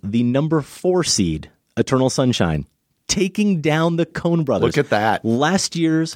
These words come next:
Speaker 1: Film Spotting Madness champion with Fargo
Speaker 2: Yes.
Speaker 1: being voted the best film of the nineties. The year prior, Film Spotting Madness champion, the Coen Brothers being named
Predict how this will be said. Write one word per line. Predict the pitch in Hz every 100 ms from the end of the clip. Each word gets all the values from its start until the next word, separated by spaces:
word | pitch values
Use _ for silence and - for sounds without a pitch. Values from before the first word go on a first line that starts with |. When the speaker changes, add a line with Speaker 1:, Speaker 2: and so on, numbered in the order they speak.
| -
Speaker 1:
Film | 147 147
Spotting | 165 151 143
Madness | 139 139 -
champion | 156 147 95 82
with | 110 -
Fargo | - 151 143 85 -
Speaker 2:
Yes. | 110 87 113
Speaker 1:
being | 127
voted | 127 127
the | 120
best | 135 -
film | 139
of | 127
the |
nineties. | 127 143 98 - - 117
The | 117 151
year | 160 175
prior, | 165 - 190 220 120 82 - _ _
Film | - 131 120
Spotting | - 113 104 104
Madness | 101 98 -
champion, | 110 95 98 95
the | 110
Coen | - 160 170
Brothers | 131 107 98
being | 107 107
named | 110 107